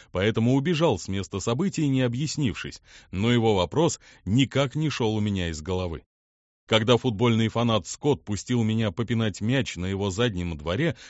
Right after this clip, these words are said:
я спросил его, почему он это сделал. Он ответил, что моя просьба была настолько неожиданной, что он не смог отказать. Я понял, что им двигало, но это случилось исключительно благодаря слову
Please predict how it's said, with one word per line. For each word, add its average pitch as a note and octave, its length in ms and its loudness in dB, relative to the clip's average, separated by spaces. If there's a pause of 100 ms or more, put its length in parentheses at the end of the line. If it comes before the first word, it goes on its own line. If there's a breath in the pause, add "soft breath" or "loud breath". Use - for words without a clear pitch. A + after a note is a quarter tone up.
(100)
я G#2 160 2
спросил C3 420 0
его, D3+ 380 0 (100)
почему E3 460 2
он A2+ 160 2
это F2+ 160 -4
сделал. D#2 480 -6 (340)
Он F2+ 160 -2
ответил, A2+ 480 0
что - 160 -6
моя G#2 240 0
просьба G#2+ 380 0
была G#2 240 0
настолько A2 500 -2
неожиданной, A2+ 680 0
что G2 240 -2
он G2 180 0
не A#2 100 4
смог G2 360 -4
отказать. A#2+ 600 -2 (600)
Я A2 180 2
понял, A2 360 2
что - 180 -4
им G#2 160 0
двигало, F2 420 -2 (240 soft breath)
но A#2 180 2
это D3 200 2
случилось C#3 560 0
исключительно C#3+ 800 0
благодаря G#2+ 500 0
слову A2+ 520 -2